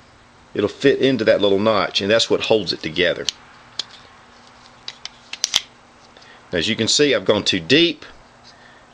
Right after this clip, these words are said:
It, it, the screw won't even fit if you're in too deep. So you just adjust it until it'll fit, and then it goes right back in.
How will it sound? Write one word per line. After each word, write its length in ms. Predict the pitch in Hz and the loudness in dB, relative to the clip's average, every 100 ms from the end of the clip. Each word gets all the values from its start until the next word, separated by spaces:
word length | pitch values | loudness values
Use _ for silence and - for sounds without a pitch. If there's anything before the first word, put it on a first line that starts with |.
| - - | -20 -6
It, 240 | - 139 - | 0 0 2
it, 280 | 143 - 123 | 0 0 -2
the 80 | |
screw 260 | - 208 196 | 0 4 4
won't 140 | 139 | 4
even 180 | 110 87 | 0 -2
fit 480 | - 139 101 71 - 104 | 0 2 4 0 -4 -4
if 160 | - | 0
you're 160 | 95 82 87 | 0 0 -2
in 160 | 107 90 | -2 -2
too 160 | - 80 | -2 -2
deep. 300 | 82 69 - | -2 -4 -4
So 100 | 101 | -4
you 80 | |
just 200 | 123 147 | -2 -2
adjust 440 | 156 135 110 92 110 | -2 2 2 2 -2
it 100 | 78 | -2
until 300 | 90 95 90 | -2 -2 0
it'll 120 | 110 | 0
fit, 380 | - 82 78 - - - - - - - - - - - - - - - - - - | 0 0 -2 -4 -20 -20 -20 -20 -20 -20 -20 -20 -16 -10 -10 -10 -16 -20 -20 -12 -4
and 120 | 104 | 0
then 100 | 101 | 0
it 80 | 90 | 2
goes 240 | 92 82 | 2 2
right 200 | 87 - | 0 2
back 260 | 80 80 82 | 0 0 -4
in. 260 | 76 73 | -6 -6